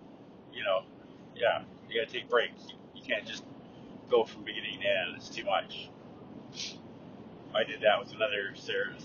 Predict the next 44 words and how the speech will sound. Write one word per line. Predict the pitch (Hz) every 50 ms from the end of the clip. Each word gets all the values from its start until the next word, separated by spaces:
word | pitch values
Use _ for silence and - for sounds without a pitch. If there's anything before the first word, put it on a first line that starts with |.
| -
therapeutic | - 117 107 98 87 - 120 120 107 98 - -
book | - 107 - - 104
I | 98 101
was | 98 - -
reading. | 101 104 101 101 98 98
I | 98
still | - - - 135 120 110
haven't | 104 104 98 - - -
picked | - 110 - -
it | - -
back | 95 95 95 - 107
up | 95 - -
yet. | 90 92 90 90
It | - - - - - - - - - - - - - - - -
was | - - - - - - -
regarding, | - - - - 104 98 98 95 95 90 90 95
uh, | 90 87 85 87 - 120
being | - 95 95 95 92
adopted, | 98 98 98 101 101 - 90 85 87 87
as | 87 92
I | 95 92 98 92
was | 87 85 - - - - -
being | 90 87 87 90
adopted, | 90 90 87 87 - 98 98 95 87
and | 90 90 90
it | 90 - - - -
went | 101 101 -
through, | - -
started | - - 127 120 107 101 98 98
to | -
go | - 107 104
through | - - 113 104
some | 98 - 107 101 98
of | 98 -
the | 90 87 - - - - - - - - - - -
things | - 123 123 117 113 - - -
that | 101 95 95 - - 98
happen | 101 113 120 - - - -
to | - - - -
you | - - - - - - 98 95 - - - - - - -
when, | - 101 101 - - - - - -
how | 117 117
your | 104 98 98 92
mind, | 98 104 107 110 110 104 -